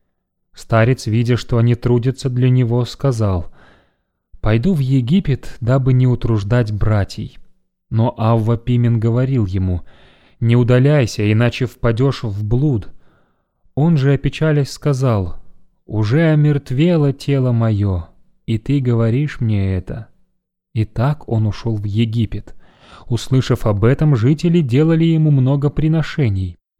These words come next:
Одна девственница по вере пришла услуживать старцу, и старец, через несколько времени выздоровев, пал с нею. Она зачала во чреве и родила сына.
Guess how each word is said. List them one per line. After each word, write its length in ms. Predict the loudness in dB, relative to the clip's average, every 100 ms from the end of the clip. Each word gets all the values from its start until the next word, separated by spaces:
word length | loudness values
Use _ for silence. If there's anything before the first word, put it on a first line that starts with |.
| _ _ -20 -6
Одна 460 | -4 0 2 2
девственница 1120 | 2 0 0 -2 -4 -2 -2 -4 -8 -12 -12 -10
по 140 | -4 -2
вере 360 | 0 2 2
пришла 460 | 0 -4 -2 -2 0
услуживать 720 | 0 -4 -2 -2 -2 -6 -8
старцу, 640 | -8 -4 -4 -6 -10 -12 -12 -20 -20 -20 -10
и 140 | -2 -2
старец, 640 | -2 -2 0 2 0 -6
через 360 | -12 -2 0 2
несколько 600 | 4 2 0 -4 -2 -4
времени 640 | 0 0 2 2 2 0
выздоровев, 1080 | -2 -6 0 0 2 0 0 0 0 -2 -8 -12 _ _ _ _ _ _
пал 360 | -2 0 0 -2
с 200 | -4 -4
нею. 500 | 0 0 -2 -6 -12 -18 _ _ _ _ _ _ _ -6
Она 300 | 0 2 0
зачала 440 | -2 0 2 2
во 120 | 0
чреве 640 | -4 -2 0 0 0 -2 -4 -12
и 100 | -6
родила 440 | -2 0 2 2 0
сына. 560 | -2 -2 -2 -2 -6